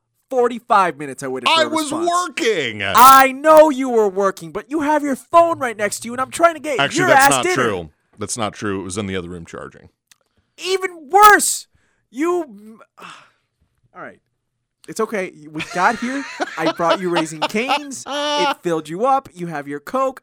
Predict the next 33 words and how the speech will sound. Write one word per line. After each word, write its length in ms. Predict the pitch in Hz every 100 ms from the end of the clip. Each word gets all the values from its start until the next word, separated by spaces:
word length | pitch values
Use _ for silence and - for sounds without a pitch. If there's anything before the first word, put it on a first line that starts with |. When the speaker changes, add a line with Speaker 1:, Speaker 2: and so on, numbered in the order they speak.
| -
Speaker 1:
I 100 | 147
now 200 | 147 143
need 240 | 147 147
to 60 | 135
go 360 | 170 226 240 226
'cause 160 | 165
I 80 | 143
gotta 160 | 139 135
drive 220 | 139 135
to 60 |
Mesa. 300 | 175 254 - 240
You 140 | 320
gotta 220 | 269 202
drive 240 | 160 - -
to 80 | 135
where 140 | 131
you 140 | 139
gotta 240 | 196 170 135
go, 320 | 135 135 135
and 140 | 151 175
I 60 |
need 160 | 214 202
a 80 | 202 _ -
Mountain 380 | 135 139 180
Dew. 260 | 180 247 233
Seriously. 600 | - 247 202 139 113 98 147
Speaker 2:
All 80 | 143
right. 200 | 107 - -
So, 460 | - 156 139 117 _
uh, 520 | 131 127 127 123 120 123
next 340 | 123 151 - 147
week's 180 | 143
show, 540 | - 131 110 95 113